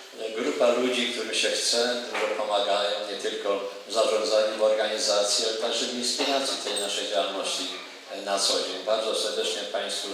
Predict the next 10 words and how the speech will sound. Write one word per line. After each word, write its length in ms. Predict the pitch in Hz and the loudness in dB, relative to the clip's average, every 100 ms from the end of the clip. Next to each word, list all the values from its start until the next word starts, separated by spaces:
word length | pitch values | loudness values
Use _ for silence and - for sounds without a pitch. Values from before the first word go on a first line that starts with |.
| 90 - - 147 - - | -6 -6 -6 -6 -6 -2
za 120 | 110 | 0
to, 180 | 107 113 | 2 2
em, 680 | 110 - 104 95 - 95 95 | 0 0 -2 -4 -8 -8 -6
dziękuję. 420 | 101 92 85 82 87 85 - - - - - - - - - | -6 -6 -8 -8 -8 -8 -10 -16 -16 -16 -14 -14 -16 -18 -12
Proszę 160 | 123 | -4
państwa, 260 | 147 151 151 | 0 4 4
em, 840 | 147 143 - 123 120 117 117 - - - - - - - - - - | 4 2 -2 -2 0 0 2 -2 -4 -10 -12 -14 -14 -18 -18 -18 -10
mamy 440 | - 131 131 127 123 - - - - - - - - | -4 0 2 4 2 0 -6 -8 -10 -10 -10 -12 -10
wznieść 420 | - 120 120 - - | -4 -2 2 4 4
toast. 760 | - 85 - - - - - | 4 4 2 0 0 0 -4